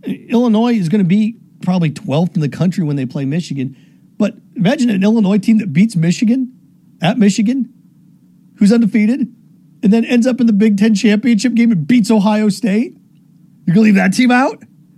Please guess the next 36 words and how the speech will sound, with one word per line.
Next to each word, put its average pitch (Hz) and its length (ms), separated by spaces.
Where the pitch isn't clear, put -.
But 208 120
it's 220 100
Illinois. 269 520
What? 254 180
But 254 520
they're 254 80
gonna 247 120
have 208 120
two 277 160
top - 260
five 233 240
wins 240 440
if 190 100
that 190 160
happens? 220 540
College 233 280
football 226 300
chaos 190 420
isn't 175 200
created 160 280
by 147 120
a 131 60
bunch 120 280
of 127 100
losses. 113 420
It's 107 120
created 120 300
by 120 120
winning. 110 360
North 170 160
Carolina, 190 380
T 185 200
C 175 180
U, 170 120
Illinois, 156 600
Oregon. 113 520